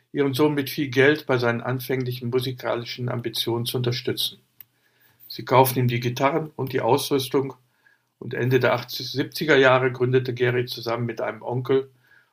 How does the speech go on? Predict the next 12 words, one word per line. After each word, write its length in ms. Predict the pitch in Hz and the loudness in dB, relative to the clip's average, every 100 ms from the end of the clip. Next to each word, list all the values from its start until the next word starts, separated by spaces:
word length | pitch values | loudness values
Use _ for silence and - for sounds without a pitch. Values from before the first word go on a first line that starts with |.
| - | -12
und 160 | 143 | -2
einem 180 | 143 143 | 0 0
anderen 320 | 135 160 151 | 0 2 2
Musiker 380 | 131 131 131 131 | 2 2 0 0
die 160 | 123 117 | -2 -2
Gruppe 320 | 127 123 127 | -4 -2 -4
Tubeway 520 | - 135 147 131 131 | -2 -4 -2 0 0
Army. 360 | 135 123 104 - _ _ _ _ _ _ _ _ _ _ _ _ _ _ _ | 0 0 -2 -8 _ _ _ _ _ _ _ _ _ _ _ _ _ _ _
Bei 80 | - | -14
Proben 340 | - 123 131 123 | 0 4 4 2
im 80 | |
Studio 600 | 123 - 151 123 127 131 | -2 0 0 4 4 2